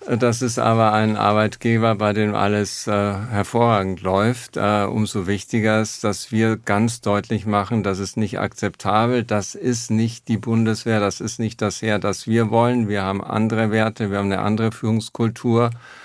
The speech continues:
Ähm, Sie werden nie Einzelfälle, Einzelverfehlungen ausschließen können, aber es, ähm, es muss spürbar sein im gesamten Heer,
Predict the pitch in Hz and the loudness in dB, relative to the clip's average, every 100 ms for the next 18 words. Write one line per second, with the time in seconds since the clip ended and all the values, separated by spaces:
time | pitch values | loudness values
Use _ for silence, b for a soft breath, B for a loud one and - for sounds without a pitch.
0 | B B B 107 110 107 117 107 104 104 | B B B 2 2 2 2 4 4 6
1 | 113 123 131 - 104 110 110 117 117 110 | 6 6 2 0 0 0 0 -4 0 0
2 | 107 101 101 101 110 107 101 - 104 101 | 2 2 2 0 -2 -2 -4 -2 -2 0
3 | 101 98 95 92 - 104 110 117 113 120 | 0 0 -2 -2 0 0 0 -2 0 0
4 | 117 113 113 120 120 117 104 104 104 95 | -2 2 4 4 2 0 -2 0 0 -2
5 | - - 104 101 107 101 113 104 - - | -6 -2 0 0 -2 -2 -2 -2 -4 -6
6 | - 139 143 110 92 - 104 98 104 107 | 2 2 2 0 -4 -6 -6 -4 -4 -2
7 | 104 104 107 104 107 107 104 107 113 | -2 0 0 0 0 -2 2 2 2